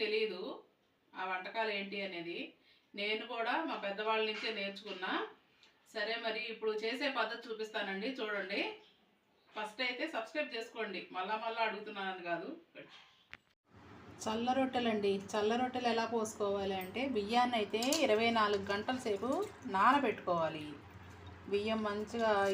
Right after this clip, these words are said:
ఇవైతే నేను రేషన్ బియ్యం తీసుకున్నాను. రేషన్ బియ్యం అయితే బాగుంటాయండి, అందుకని వీటిని నానబెట్టి నీట్గా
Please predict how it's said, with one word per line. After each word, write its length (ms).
ఇవైతే 360
నేను 240
రేషన్ 360
బియ్యం 280
తీసుకున్నాను. 540
రేషన్ 340
బియ్యం 260
అయితే 240
బాగుంటాయండి, 760
అందుకని 420
వీటిని 340
నానబెట్టి 540
నీట్గా 480